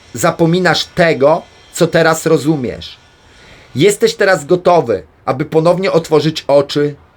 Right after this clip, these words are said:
i wznowić swoje działanie. Wykonanie tego ćwiczenia zajmie mniej niż pięć minut.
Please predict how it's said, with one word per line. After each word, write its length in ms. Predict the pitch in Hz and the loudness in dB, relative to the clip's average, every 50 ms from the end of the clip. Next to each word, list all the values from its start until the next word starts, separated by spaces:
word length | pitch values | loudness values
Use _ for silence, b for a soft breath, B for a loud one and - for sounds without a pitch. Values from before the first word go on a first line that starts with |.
| _ - - | _ -6 -6
i 100 | 156 127 | -6 -6
wznowić 560 | 117 110 117 139 151 151 135 147 170 170 - | -6 -6 -2 0 0 2 2 2 0 0 -2
swoje 400 | - - - 143 135 143 143 135 | -6 -4 0 0 2 2 0 0
działanie. 640 | 117 143 139 147 143 139 135 127 107 95 87 85 _ _ _ _ - - _ _ _ _ _ _ _ _ _ _ _ _ _ _ _ _ - - - - - - B B B B B B B B B B B B B B B - - - - | 0 0 2 2 2 0 0 -2 -6 -10 -12 -14 _ _ _ _ -20 -20 _ _ _ _ _ _ _ _ _ _ _ _ _ _ _ _ -20 -20 -20 -20 -20 -20 B B B B B B B B B B B B B B B -18 -18 -12 -4
Wykonanie 460 | - 180 180 196 220 233 285 311 311 294 | -2 -2 2 2 2 0 2 0 0 -2
tego 320 | - - 254 202 233 - | 0 -2 0 2 2 -2
ćwiczenia 680 | - - - 196 220 170 - 233 247 240 220 185 156 | -2 -2 -8 -8 -8 -4 -2 -2 0 0 0 0 -2
zajmie 540 | 143 - 185 190 185 185 190 190 190 170 - - _ _ _ _ _ _ _ _ _ _ _ _ _ _ _ _ _ _ _ _ _ _ _ _ _ _ - - - - - - - | 0 0 0 0 0 -2 -2 -2 -2 -4 -4 -8 _ _ _ _ _ _ _ _ _ _ _ _ _ _ _ _ _ _ _ _ _ _ _ _ _ _ -20 -20 -20 -20 -16 -6 0
mniej 500 | 143 151 175 180 175 180 196 233 254 262 | 2 4 4 4 4 4 4 2 2 2
niż 200 | 247 240 - - | 2 0 -2 -2
pięć 300 | - 202 196 170 - - | -2 -4 -2 -2 -4 -4
minut. 460 | 175 202 196 170 135 110 - - - | -4 -2 -2 -2 -4 -6 -8 -10 -18